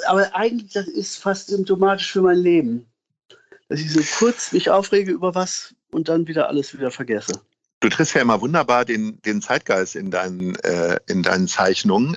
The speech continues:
Speaker 2: Äh, äh, liest du unglaublich viel Tageszeitung oder ist das auch schon wieder ganz anders?
Speaker 1: Nee, da, nee, tatsächlich, ich lese gerne Zeitung. Ich lese alles, was ich unter den Fingern kriege, aber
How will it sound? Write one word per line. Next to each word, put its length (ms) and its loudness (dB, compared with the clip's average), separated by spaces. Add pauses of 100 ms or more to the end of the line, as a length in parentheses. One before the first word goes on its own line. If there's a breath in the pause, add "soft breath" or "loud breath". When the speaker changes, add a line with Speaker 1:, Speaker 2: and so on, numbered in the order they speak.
(100)
Speaker 2:
Äh, 340 4
äh, 200 -2 (100)
liest 420 -2
du 160 2
unglaublich 640 2
viel 180 2
Tageszeitung 880 0
oder 220 4
ist 240 0
das 120 -8
auch 120 0
schon 120 -8
wieder 140 0
ganz 220 -6
anders? 440 -6 (800)
Speaker 1:
Nee, 180 4
da, 200 2
nee, 240 2 (140)
tatsächlich, 440 0
ich 80 -8
lese 280 0
gerne 400 2 (260)
Zeitung. 320 0
Ich 120 -6
lese 240 0
alles, 240 0
was 180 -6
ich 60 -6
unter 140 -6
den 80 -8
Fingern 280 2
kriege, 380 0 (360 loud breath)
aber 300 2